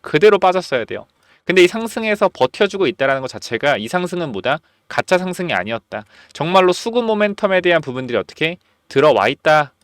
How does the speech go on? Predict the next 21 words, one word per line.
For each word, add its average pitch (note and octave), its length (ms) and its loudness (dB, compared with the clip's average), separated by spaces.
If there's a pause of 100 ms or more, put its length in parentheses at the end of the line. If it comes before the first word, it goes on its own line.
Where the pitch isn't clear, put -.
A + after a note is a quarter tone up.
(240)
정도까지 B2 460 -2
여러분들이 A2+ 420 -4
해석을 E3+ 320 -4
좀 D3+ 140 -10
하시면 E3 280 -10
좋을 A#2+ 200 -8
것 A2 100 -10
같고요. B2 400 -10 (380)
자, D3 100 0
그래서 D#3 220 2
지금 G3 420 0
구간 B2 340 -2 (220)
저는 C3+ 240 -6
이렇게 D#3+ 320 0
말씀드리겠습니다. G#2+ 920 -6 (840)
두산 D3+ 360 -2
에너빌리티 B2+ 580 -6
걱정되시는 D#3 1000 -4
분들 C3 240 -10
있다라고 A#2+ 500 -4
하면, C3 340 -4